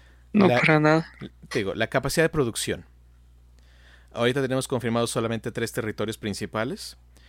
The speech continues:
Speaker 2: Y muchos de los que apartaron su Switch les dicen que se los van a dar hasta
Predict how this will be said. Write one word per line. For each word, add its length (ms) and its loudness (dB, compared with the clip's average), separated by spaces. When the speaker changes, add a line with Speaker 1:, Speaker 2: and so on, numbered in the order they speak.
Speaker 2:
Y 120 0
muchos 340 0
de 60 2
los 120 -2
que 100 -6
apartaron 360 -2
su 160 -8
Switch 220 -8
les 120 -6
dicen 200 -10
que 100 -8
se 100 -10
los 80 -10
van 140 -4
a 60 -6
dar 240 -8
hasta 640 -6